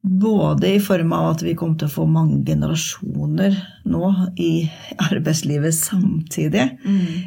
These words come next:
Speaker 1: eh, så er det sånn at, eh, det å fylle på med kunnskap og få dette ut i, eh, arbeidslivet, ehm, og gjennom det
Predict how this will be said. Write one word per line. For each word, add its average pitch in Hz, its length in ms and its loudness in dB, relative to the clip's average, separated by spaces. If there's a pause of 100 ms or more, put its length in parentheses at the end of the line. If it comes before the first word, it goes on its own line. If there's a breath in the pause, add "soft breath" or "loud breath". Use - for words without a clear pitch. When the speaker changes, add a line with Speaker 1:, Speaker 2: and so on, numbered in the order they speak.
(120)
Speaker 1:
eh, 196 380 2
så 196 300 -2
er 156 280 0
det 170 160 2
sånn 165 260 0
at, 147 300 -6
eh, 170 240 0
det 170 180 0
å 160 100 0
fylle 160 340 0
på 165 180 -4
med 175 160 -2
kunnskap 208 680 0 (260 loud breath)
og 190 160 0
få 160 320 -2
dette 175 300 -6
ut 156 380 -4
i, - 260 -2
eh, 67 180 -2 (680 soft breath)
arbeidslivet, 180 920 0 (240)
ehm, 180 760 2 (200)
og 185 80 0
gjennom 170 540 2
det 160 360 0